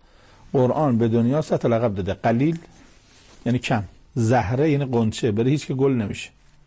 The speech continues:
عرض یعنی عارضیه، مثل عطر میپره. متاع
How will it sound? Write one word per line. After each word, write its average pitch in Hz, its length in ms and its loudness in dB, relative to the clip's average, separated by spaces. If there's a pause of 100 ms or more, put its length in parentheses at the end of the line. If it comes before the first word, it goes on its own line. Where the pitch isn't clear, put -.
(1400)
عرض 139 420 2 (280)
یعنی 127 180 -2
عارضیه، 123 460 0
مثل 120 220 -2
عطر 143 380 -2
میپره. 131 480 -4 (760)
متاع 135 460 0